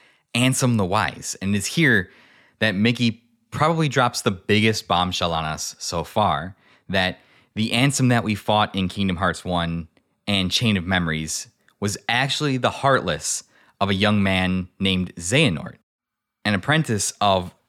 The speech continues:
the real Ansem the Wise, and that the nobody of this Xehanort is the leader of Organization thirteen.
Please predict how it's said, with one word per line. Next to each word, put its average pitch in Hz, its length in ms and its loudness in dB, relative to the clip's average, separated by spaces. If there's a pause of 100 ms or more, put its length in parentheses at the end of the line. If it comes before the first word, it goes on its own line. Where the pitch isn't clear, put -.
the 101 200 0
real 104 500 2
Ansem 80 380 -4
the 76 80 -4
Wise, 67 480 -12
and 98 380 0
that 104 260 0
the 110 120 0
nobody 104 680 4 (160)
of 98 220 2
this 104 240 2
Xehanort 85 560 -2 (100)
is 104 220 -2
the 120 80 0
leader 107 600 0 (720)
of 104 220 0
Organization 95 840 2 (100)
thirteen. 92 840 -4